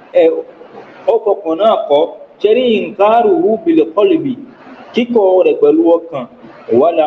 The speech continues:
uzra li hadin fi sadiq. Kò sẹ́nìkan tó ní excuse ní pé yẹn lóòótọ́ náà, kíní yẹn kò dá lóòótọ́. Èmi náà mọ̀ pé kíní yẹn ò dá, èmi ò kàn lè sọ̀rọ̀ ní tèmi ni. À,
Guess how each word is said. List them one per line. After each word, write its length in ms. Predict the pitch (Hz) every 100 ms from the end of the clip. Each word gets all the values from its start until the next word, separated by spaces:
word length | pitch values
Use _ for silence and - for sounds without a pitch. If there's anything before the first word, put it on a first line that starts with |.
| 156
uzra 300 | 151 156 139
li 100 | 135
hadin 380 | 139 151 123 123
fi 100 | 117
sadiq. 380 | 117 123 107 101 - - -
Kò 120 | -
sẹ́nìkan 420 | - 185 175 143 139
tó 80 | 160
ní 120 | 165
excuse 540 | 147 - 180 175 139 117 - -
ní 120 | - 143
pé 100 | 156
yẹn 420 | 135 135 131 135
lóòótọ́ 300 | 160 160 147
náà, 80 | 147
kíní 240 | 143 151 147
yẹn 200 | 135 131
kò 100 | 117 113
dá 240 | 127 139
lóòótọ́. 460 | 151 135 131 147 151 - - - -
Èmi 180 | 123 160
náà 220 | 170 160
mọ̀ 160 | 165 135
pé 60 |
kíní 220 | 123 143 151
yẹn 120 | 135
ò 80 | 120
dá, 140 | 135 131 -
èmi 160 | 135 131
ò 80 | 120
kàn 160 | 120 110
lè 80 | 113
sọ̀rọ̀ 320 | 120 117 -
ní 60 |
tèmi 300 | - 127 123
ni. 160 | 123 127 - - - -
À, 120 | 120